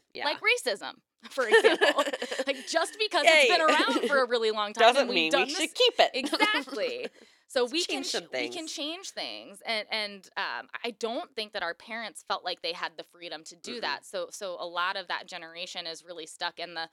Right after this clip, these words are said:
Speaker 2: "Well, this is how it's always been. This is what I did when I was your age, and this is, you know, I had to go and I had to sit through it." And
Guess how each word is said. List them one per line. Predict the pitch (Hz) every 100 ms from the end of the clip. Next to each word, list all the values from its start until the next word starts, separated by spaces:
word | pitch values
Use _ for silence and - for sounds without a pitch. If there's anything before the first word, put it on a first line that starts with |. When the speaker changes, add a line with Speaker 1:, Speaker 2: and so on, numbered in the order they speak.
| _ _
Speaker 2:
"Well, | 196
this | 202
is | 196
how | - 165
it's | -
always | 196 214 190
been. | 160 156
This | 165
is | 185 180
what | 170
I | 180 226
did | 190
when | 160 160
I | 156
was | 160 160
your | 151
age, | 156 160 175
and | 180 165
this | 165
is, | 185 170
you | -
know, | 156
I | 165 226
had | 202 185
to |
go | 165 165 165
and | 170
I |
had | 220 196
to |
sit | - -
through | 180 175
it." | 190
And | 208